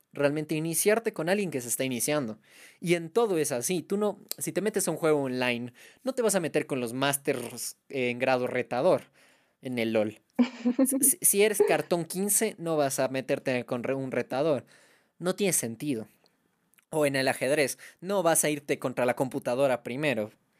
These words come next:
Speaker 1: en nivel experto. Te vas a poner en nivel fácil, no seas mamón.
Speaker 2: Ujú.
Speaker 1: Entonces, es lo mismo aquí. O sea,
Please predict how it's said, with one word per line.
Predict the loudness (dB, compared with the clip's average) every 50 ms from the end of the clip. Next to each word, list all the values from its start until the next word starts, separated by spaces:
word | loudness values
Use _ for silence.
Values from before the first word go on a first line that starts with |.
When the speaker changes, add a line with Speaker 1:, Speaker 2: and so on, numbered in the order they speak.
| _ _ _ _ _
Speaker 1:
en | -4 -2 0 0
nivel | 0 0 2 0 0
experto. | -2 -4 -2 2 2 2 2 2 -4 -8 -6
Te | -4 -2
vas | -2 -2
a | -2
poner | -2 -2 -2 -2
en | -2
nivel | 0 0 0 0
fácil, | 2 2 2 2 2 -2 -6
no | -6
seas | -6 -6 -6 -6
mamón. | -2 -2 -2 -4 -4 -8 _ -20 -20 _ _ _ _ _ _ _ _ _ _ _ _ _ _ _ _ _ _ _ _ _ _ _ _ _ _ _ _ _ _
Speaker 2:
Ujú. | -6 -6 -4 -2 0 2 2 0
Speaker 1:
Entonces, | 0 0 2 2 2 2 2 2 2 0 0 -2 _ _ _ _ _ _ _ _ -10 -10 _ _
es | -6 -2 0
lo | 0 0
mismo | 0 -2 -2 -2 -2 -2
aquí. | -4 -6 -8 -10 -8 -6
O | -4
sea, | -2 0 0 0 -2 -4